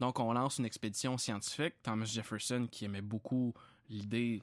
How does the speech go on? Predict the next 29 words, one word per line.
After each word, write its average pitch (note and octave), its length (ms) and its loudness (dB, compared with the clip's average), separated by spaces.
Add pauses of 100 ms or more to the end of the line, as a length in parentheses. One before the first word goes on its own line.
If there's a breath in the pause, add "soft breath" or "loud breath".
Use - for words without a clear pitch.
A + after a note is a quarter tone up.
de G#2+ 80 -6
la - 100 -6
science, E3+ 540 2
avait A#2 260 2
dans B2 160 2
sa A#2+ 140 -2
bibliothèque, A#2+ 480 0
je - 60 -6
pense, B2+ 260 0
des A#2 80 2
livres B2+ 300 4
qui B2 120 -4
disaient A#2 220 0
qu'il - 80 -8
y A2 60 -2
avait G#2+ 100 0
des G#2 160 -2
volcans, A#2 540 2
qu'il - 80 -4
y - 20 2
avait A2+ 140 2
des A2 80 0
créatures B2 560 0
qui G#2+ 100 -6
avaient G2+ 140 -10
pas B2 160 0
de A2 60 -4
bon A2+ 220 2
sens. F3+ 220 2